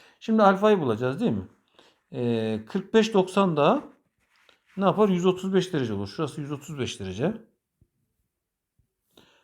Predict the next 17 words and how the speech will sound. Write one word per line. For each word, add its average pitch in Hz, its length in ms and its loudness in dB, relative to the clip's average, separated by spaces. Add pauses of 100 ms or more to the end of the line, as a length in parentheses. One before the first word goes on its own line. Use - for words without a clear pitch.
(120)
Bir 170 100 -4
on 180 240 4
beş 175 180 2
derecemiz 165 460 0
var. 117 200 0
Artı 120 320 -2
on 113 160 -6
beş 98 200 -10
derece. 101 400 -6 (560)
Artı 170 340 2
alfa 131 320 -4
ne 175 80 -4
yapar? 156 260 -2
Yüz 175 180 -6
seksen 131 340 -8
dereceye 120 320 -6
eşittir. - 540 -12